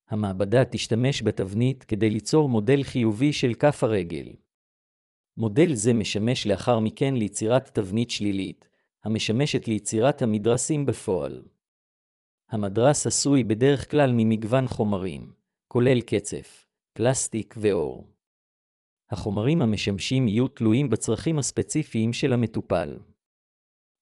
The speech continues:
לאחר יצירת המדרס המותאם אישית, שניתן להזמין באתר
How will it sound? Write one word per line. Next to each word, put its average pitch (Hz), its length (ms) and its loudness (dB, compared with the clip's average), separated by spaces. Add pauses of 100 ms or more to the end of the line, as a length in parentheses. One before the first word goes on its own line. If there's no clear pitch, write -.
לאחר 110 360 2
יצירת 117 520 2
המדרס 101 480 0
המותאם 117 440 0
אישית, - 500 -8 (300)
שניתן 107 420 0
להזמין 117 480 2
באתר 95 560 0